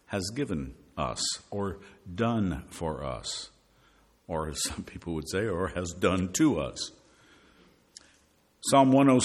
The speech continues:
seven, verses twenty-one and twenty-two says, Oh, that man would give thanks to the Lord for his goodness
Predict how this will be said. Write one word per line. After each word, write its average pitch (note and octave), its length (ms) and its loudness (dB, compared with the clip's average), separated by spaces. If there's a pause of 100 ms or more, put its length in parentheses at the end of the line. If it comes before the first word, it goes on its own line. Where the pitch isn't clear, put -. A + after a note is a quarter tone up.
seven, F#2 380 4
verses F2 300 -4
twenty-one G#2 460 0
and F#2 100 0
twenty-two A2 480 -2
says, F2+ 260 -2 (140)
Oh, C#3 360 8
that G2 220 -2
man G#2+ 680 2 (360)
would F2 280 -2
give D3 260 0 (100)
thanks E3 300 0 (120)
to F#2 100 -2
the D#2+ 80 -2
Lord D#2+ 380 -2
for D#2+ 120 -6
his C#2+ 180 -6
goodness D2 580 -2